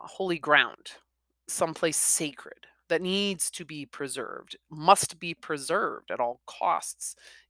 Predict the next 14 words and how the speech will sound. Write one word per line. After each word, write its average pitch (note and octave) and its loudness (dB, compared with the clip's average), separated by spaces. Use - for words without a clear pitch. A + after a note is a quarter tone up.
even, G#3 0
no F#3 0
matter E3+ 8
how G3 6
run E3 2
down D3 2
or G#2 -10
sad D3 8
or G#2+ -14
decrepit - 0
it D3 0
looks, - -8
it's - -4
still D#3 -2